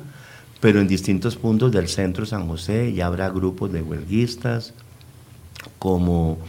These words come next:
en las inmediaciones de la autopista General Cañas, como en las inmediaciones de,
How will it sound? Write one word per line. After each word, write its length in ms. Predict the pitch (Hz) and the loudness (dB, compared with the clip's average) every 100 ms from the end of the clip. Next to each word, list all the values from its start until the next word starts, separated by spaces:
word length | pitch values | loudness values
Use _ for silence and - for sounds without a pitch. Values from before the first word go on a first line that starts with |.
| - - - | -16 -18 -12
en 140 | - 90 | -2 0
las 220 | 85 85 | 0 0
inmediaciones 720 | 90 82 82 80 - 92 92 | 0 0 0 -4 0 2 4
de 80 | 92 | 2
la 80 | 85 | 0
autopista 640 | 85 - 87 90 85 87 | -2 -6 -6 -6 -6 -8
General 500 | 80 80 76 73 67 | -8 -8 -6 -6 -8
Cañas, 540 | - 107 107 107 104 104 | -2 0 2 0 0 -6
como 360 | - 87 82 | -8 -6 -4
en 120 | 82 80 | -2 -4
las 240 | 80 - | -6 -4
inmediaciones 960 | 78 78 78 73 71 87 82 85 82 80 | -4 -4 -6 -8 -4 -2 0 0 -2 -4
de, 460 | 80 80 80 80 | -4 -2 -2 -4